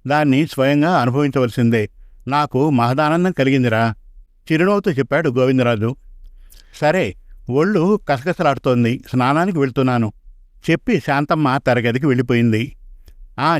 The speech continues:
చిన్న, నేను స్నానం చేసి వస్తానురా," సోఫా నుంచి లేచాడు గోవిందరాజు. ఆది సెల్ మోగింది. చేతికి తీసుకుని చూశాడు. ఫోన్ చేసింది భాస్కర్.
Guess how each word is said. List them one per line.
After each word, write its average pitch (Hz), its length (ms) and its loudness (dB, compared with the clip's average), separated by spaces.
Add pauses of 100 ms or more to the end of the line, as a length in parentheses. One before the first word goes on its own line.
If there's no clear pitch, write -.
(120)
చిన్న, 135 360 2 (340)
నేను 170 400 0
స్నానం 135 460 0
చేసి 156 160 -2
వస్తానురా," 123 540 0 (520)
సోఫా 156 280 0
నుంచి 185 240 0
లేచాడు 139 380 0
గోవిందరాజు. 123 720 0 (640)
ఆది 170 300 0
సెల్ 160 260 -2
మోగింది. 127 540 2 (480)
చేతికి 185 280 2
తీసుకుని 156 560 0
చూశాడు. 120 420 0 (440)
ఫోన్ 160 180 0 (100)
చేసింది 131 380 0
భాస్కర్. 120 500 -2